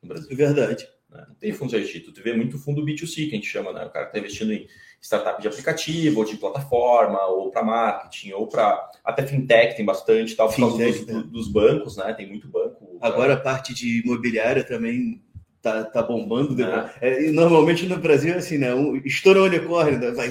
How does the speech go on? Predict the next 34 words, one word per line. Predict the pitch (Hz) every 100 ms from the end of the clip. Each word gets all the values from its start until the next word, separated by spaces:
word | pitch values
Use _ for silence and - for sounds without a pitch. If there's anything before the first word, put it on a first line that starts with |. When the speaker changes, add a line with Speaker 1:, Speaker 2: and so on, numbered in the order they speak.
| -
Speaker 2:
escorre | - - 165 -
Speaker 1:
Vai |
Speaker 2:
todo | 180
Speaker 1:
todo | 147
Speaker 2:
mundo | 147 156
Speaker 1:
mundo |
pra | 147
Speaker 2:
pra | -
lá. | -
Speaker 1:
lá. | - - - 202 - -
<laughs> | _ _ 156 135 -
É | 113
bem | 104 131
assim. | 139 127 - _ _ _ _
Então, | 104 113 117 127
ah, | 131 127 120
ah, | 110 113 107 104 95 - _ _ _
e | - _ -
você | 117 139
vê | - 123
que | 151
a | 139
maioria | 135 123 143
dos | 147 143
investimentos | 143 - 131 -
são | 147
muito | 139 147
na | 143
linha | 131 143 143
de | 131 131 131
coisas | 135 139 139 135
não | 151
físicas, | 156 - -
né? | -